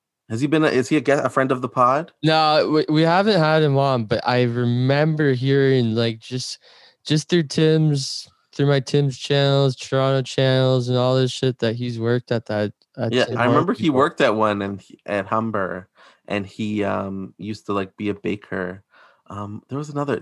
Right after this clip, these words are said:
Speaker 1: do you have a favorite, um, like, Tim Hortons product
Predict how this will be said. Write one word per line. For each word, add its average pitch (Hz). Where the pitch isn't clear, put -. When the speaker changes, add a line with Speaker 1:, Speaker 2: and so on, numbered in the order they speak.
Speaker 1:
do 147
you 165
have 190
a 135
favorite, 120
um, 98
like, 104
Tim 117
Hortons 104
product 120